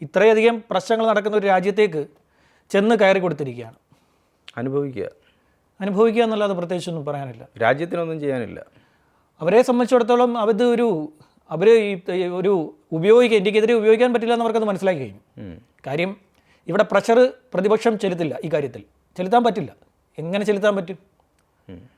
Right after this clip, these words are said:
Speaker 1: ഒരു സ്ത്രീ കാമുകനെ കാണാനെന്ന് പറഞ്ഞ് ചാടിപ്പോയിട്ട്
Speaker 2: അതെ.
Speaker 1: എന്ത് ചെയ്യാൻ പറ്റും?
Speaker 2: ഉം.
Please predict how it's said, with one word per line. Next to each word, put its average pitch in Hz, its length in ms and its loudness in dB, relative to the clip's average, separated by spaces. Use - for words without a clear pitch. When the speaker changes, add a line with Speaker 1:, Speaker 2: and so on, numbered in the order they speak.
Speaker 1:
ഒരു 143 80 -8
സ്ത്രീ 185 420 -2
കാമുകനെ 185 320 0
കാണാനെന്ന് 190 420 -2
പറഞ്ഞ് 180 180 -6
ചാടിപ്പോയിട്ട് 185 420 -2
Speaker 2:
അതെ. 104 180 -4
Speaker 1:
എന്ത് 156 120 -4
ചെയ്യാൻ 190 180 0
പറ്റും? 185 200 -10
Speaker 2:
ഉം. - 380 -20